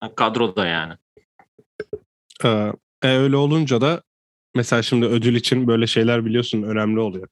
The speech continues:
Speaker 2: Tyler Hero mantıken ilk beş başlaması gerekiyor ama işte bench'ten geliyor. Yirmi sekiz şutta otuz sayı attı. Ee, var yani ona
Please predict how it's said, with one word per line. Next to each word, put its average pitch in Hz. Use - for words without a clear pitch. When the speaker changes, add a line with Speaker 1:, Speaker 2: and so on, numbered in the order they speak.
Speaker 2:
Tyler 110
Hero 107
mantıken 101
ilk 95
beş -
başlaması 98
gerekiyor 117
ama 143
işte 117
bench'ten 110
geliyor. 98
Yirmi 113
sekiz 110
şutta -
otuz 107
sayı 104
attı. -
Ee, 104
var 123
yani 95
ona 110